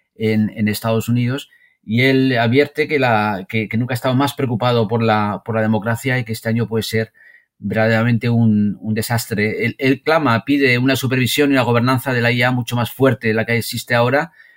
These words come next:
porque las, las grandes plataformas tecnológicas, eh, están convirtiéndose en una especie de, de salvaje oeste, ¿no? Y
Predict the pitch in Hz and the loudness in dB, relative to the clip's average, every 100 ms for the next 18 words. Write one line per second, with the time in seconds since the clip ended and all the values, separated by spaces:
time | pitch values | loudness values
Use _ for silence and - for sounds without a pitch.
0 | _ _ 113 107 107 110 107 107 - - | _ _ -2 -2 0 2 2 0 -2 -6
1 | 110 110 123 117 123 120 127 117 120 113 | -4 -2 -2 -2 -2 -4 -2 -2 -2 0
2 | 113 113 120 113 123 127 _ _ - _ | 0 0 -2 -4 -4 -4 _ _ -20 _
3 | - - 82 113 123 120 123 117 123 113 | -14 -12 -10 -4 -2 0 -2 0 -2 -2
4 | 127 113 113 120 113 113 101 95 _ _ | -2 -4 -4 -2 2 4 2 -2 _ _
5 | _ _ _ 104 104 104 104 101 107 117 | _ _ _ -2 0 2 0 -2 0 0
6 | 120 120 113 113 - 98 92 120 113 85 | 2 2 2 2 0 -4 -4 -4 -6 -8
7 | 65 71 | -10 -12